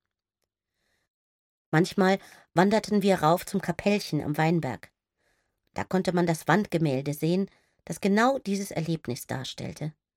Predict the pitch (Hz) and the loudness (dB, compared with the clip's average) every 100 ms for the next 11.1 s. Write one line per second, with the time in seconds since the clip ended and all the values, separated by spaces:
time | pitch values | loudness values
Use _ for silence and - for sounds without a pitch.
0 | _ _ _ _ _ _ _ _ _ _ | _ _ _ _ _ _ _ _ _ _
1 | _ - 202 220 190 180 196 - 160 156 | _ -4 -4 -2 0 0 -2 -2 0 0
2 | - 214 - 170 170 160 - 151 165 190 | -2 -4 -4 -4 -4 -4 -4 0 2 2
3 | 185 - 165 - 156 160 - - 190 185 | -2 -4 -6 -2 0 0 -2 -8 -4 -4
4 | _ _ _ _ _ - 156 151 147 160 | _ _ _ _ _ -8 -4 -2 2 0
5 | - 170 - 165 156 - 117 131 151 135 | 0 -6 -4 -4 -6 -6 -6 -4 -4 -4
6 | 95 - - 143 - _ _ _ _ _ | -8 -12 -16 -16 -18 _ _ _ _ _
7 | _ _ _ _ - 147 185 196 - 190 | _ _ _ _ -2 0 2 -2 -2 -6
8 | - 165 - - 160 170 151 - 139 127 | -4 -6 -6 -8 -4 -2 -2 -4 -6 -6
9 | - - _ _ _ _ - 147 - 202 | -10 -20 _ _ _ _ -2 0 2 0
10 | - - 202 - 143 123 - 170 233 - | 0 -6 -4 -2 -4 -6 -2 -2 -2 -10
11 | - | -20